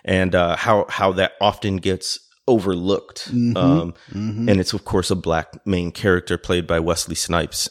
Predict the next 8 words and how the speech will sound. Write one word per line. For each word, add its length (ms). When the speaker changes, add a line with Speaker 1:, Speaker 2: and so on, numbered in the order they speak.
Speaker 1:
in 220
the 60
films. 520
Um, 640
they 220
talk 260
about, 600
uh, 560